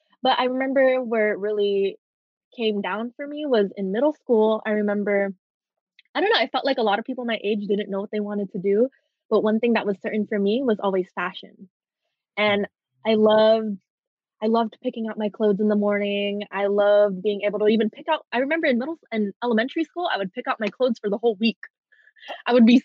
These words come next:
Speaker 1: so,
Speaker 2: Ve-
Speaker 1: I would be right on top of it.
Speaker 2: <laughs>
Speaker 1: And, um, so in middle school, I just thought,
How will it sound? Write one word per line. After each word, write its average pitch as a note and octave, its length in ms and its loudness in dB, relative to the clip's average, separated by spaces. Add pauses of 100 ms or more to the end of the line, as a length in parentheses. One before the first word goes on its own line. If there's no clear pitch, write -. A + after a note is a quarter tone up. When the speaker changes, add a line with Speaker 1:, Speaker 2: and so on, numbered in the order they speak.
Speaker 1:
so, C4+ 180 2
Speaker 2:
Ve- - 120 -8
Speaker 1:
I A#3+ 40 0
would A#3 160 0
be C4 140 0
right A#3 300 -2 (120)
on B3 120 -6
top A#3+ 240 -6
of G#3 160 -14
it. F#3 240 -10
Speaker 2:
<laughs> - 40 -20 (760)
Speaker 1:
And, A#3+ 400 0 (120)
um, A#3 680 -2 (680)
so A#3+ 280 -2
in G#3+ 200 -8
middle D4+ 160 -14
school, D#4+ 160 -2
I D#4 60 4
just C#4 220 -8
thought, C#4 340 -4